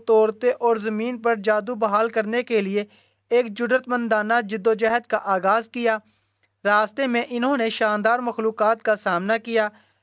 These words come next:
पहेलियों को हल किया और बहादुर गद्दार रुकावटों का सामना किया। ये सब इनके गैर मुतजलजल दोस्ती और बेपनाह हिम्मत से हुआ। हर चैलेंज पर काबू पाने के साथ जादू मजबूत होता गया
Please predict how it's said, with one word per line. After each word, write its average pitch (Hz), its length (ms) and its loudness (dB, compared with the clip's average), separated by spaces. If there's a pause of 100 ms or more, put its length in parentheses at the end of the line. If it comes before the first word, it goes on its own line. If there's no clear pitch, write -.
(160)
पहेलियों 226 480 0
को 226 180 2
हल 208 240 0
किया 233 420 0 (380)
और 240 160 2
बहादुर 226 680 0
गद्दार 220 600 2
रुकावटों 220 520 0
का 208 120 2
सामना 208 440 0
किया। 240 340 -2 (340)
ये 269 140 0
सब 277 280 -2
इनके 269 360 -2
गैर 240 280 2
मुतजलजल 240 800 0 (280)
दोस्ती 226 520 2 (140)
और 220 160 2
बेपनाह 247 480 -2
हिम्मत 226 320 -4
से 226 160 -2
हुआ। 156 400 -2
हर 254 140 0
चैलेंज 262 360 -2
पर 247 180 -2
काबू 226 380 0
पाने 226 240 0
के 233 160 -4
साथ 208 320 0
जादू 214 360 0
मजबूत 226 460 -4
होता 226 300 0
गया 226 300 -2